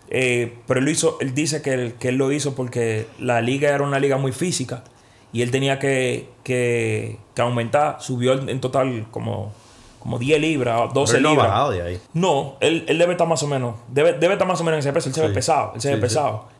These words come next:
Speaker 1: La, la, la diferencia es, radica para mí en que, por ejemplo, ahora él está jugando una posición que sí, él puede ser un poquito más corpulento. La posición que él jugaba en el United, que era de extremo, eh,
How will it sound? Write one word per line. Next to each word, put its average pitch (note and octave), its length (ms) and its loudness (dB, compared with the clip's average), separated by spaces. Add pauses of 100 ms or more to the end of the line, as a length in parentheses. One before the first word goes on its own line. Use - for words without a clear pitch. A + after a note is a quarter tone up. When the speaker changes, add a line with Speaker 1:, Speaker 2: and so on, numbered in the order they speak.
(440)
Speaker 1:
La, C#3+ 300 0
la, C#3 200 6
la C#3 440 0
diferencia D3 540 0
es, C#3 200 -8
radica C#3+ 460 0
para C#3 160 -2
mí C3 180 -4 (420)
en B2 100 -6
que, C3 80 0
por B2 120 2
ejemplo, C3+ 280 2
ahora C#3+ 200 4
él B2 40 2
está B2+ 120 0
jugando C#3 260 0
una C3+ 120 -2
posición B2 400 -2
que A2+ 100 -4
sí, D#3+ 220 -4
él C#3 80 -2
puede B2+ 240 -2
ser B2+ 100 -6
un A#2+ 80 -6
poquito A#2+ 360 -6
más A2+ 120 -2
corpulento. A2+ 600 -2 (460)
La A#2+ 140 0
posición B2 280 0
que - 60 4
él C#3+ 40 0
jugaba C3 540 0 (320)
en A#2+ 160 -4
el A#2+ 180 -2
United, A#2 300 -2
que A#2 100 -6
era A#2 100 2
de B2+ 60 2
extremo, A#2 480 -2 (600)
eh, A#2 220 -4